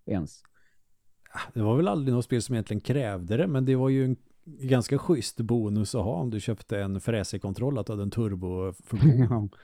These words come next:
Speaker 1: Ja. Nej, men jag tänker så här, ehm, vilka spel kunde det varit i den tiden? Jag vet att, eh, det finns ju lite sån här, om vi pratar om Andrew, eh, Angry Video Game Nerd igen, så där, den här jävla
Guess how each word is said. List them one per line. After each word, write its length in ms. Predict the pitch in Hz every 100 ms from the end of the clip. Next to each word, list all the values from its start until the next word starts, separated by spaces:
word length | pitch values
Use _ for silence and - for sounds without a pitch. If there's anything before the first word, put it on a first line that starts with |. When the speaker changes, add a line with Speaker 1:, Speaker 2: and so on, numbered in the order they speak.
| - - _ _ -
Speaker 1:
Ja. 300 | 120 110 131 _ _ _ _ _ _ _ _ _ _
Nej, 100 | 156
men 120 | 160
jag 120 | 165 160
tänker 300 | 160 135 135
så 120 | 147
här, 180 | 131 120
ehm, 720 | 123 127 127 123 120 131 127 - _ -
vilka 280 | 147 - 143
spel 400 | - 139 135 123
kunde 240 | 139 127
det 100 | 127
varit 260 | 123 117 135
i 40 |
den 360 | 131 143 135 107
tiden? 340 | 104 98 113
Jag 120 | 127
vet 240 | 127 120 123
att, 260 | 117 -
eh, 160 | 123 120
det 220 | 117 123
finns 320 | - 123 -
ju 40 | 127
lite 220 | 123 127
sån 160 | 127
här, 200 | 123 117
om 140 | 120 120
vi 100 | 117
pratar 320 | 131 117 117
om 160 | 117 113
Andrew, 640 | 127 117 110 117 110 -
eh, 260 | - 120 110 - 123
Angry 500 | 113 110 113 113 113 110
Video 360 | 117 107 113
Game 300 | 113 113 110
Nerd 480 | 110 120 120 110 113 -
igen, 320 | 117 101 95
så 160 | - 110
där, 220 | 107 98 - - - -
den 160 | - 127
här 80 | 117
jävla 640 | 120 113 107 107 104 104